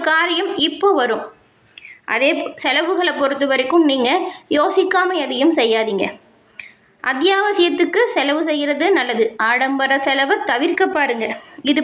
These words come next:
பண பற்றாக்குறை ஏற்படாம உங்களை பாதுகாப்பா வச்சிருக்கும். கலைத்துறையில இருக்கிற உங்களுக்கு கூட வேலை செய்யறவங்க கிட்ட வீணா வாக்குவாதம் செய்யாம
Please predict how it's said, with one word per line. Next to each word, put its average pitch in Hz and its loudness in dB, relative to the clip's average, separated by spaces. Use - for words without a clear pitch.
பண 269 0
பற்றாக்குறை 339 0
ஏற்படாம 302 0
உங்களை 285 -2
பாதுகாப்பா 277 0
வச்சிருக்கும். 226 -2
கலைத்துறையில 311 2
இருக்கிற 311 0
உங்களுக்கு 294 0
கூட 392 4
வேலை 320 0
செய்யறவங்க 302 2
கிட்ட 302 0
வீணா 302 0
வாக்குவாதம் 285 0
செய்யாம 294 0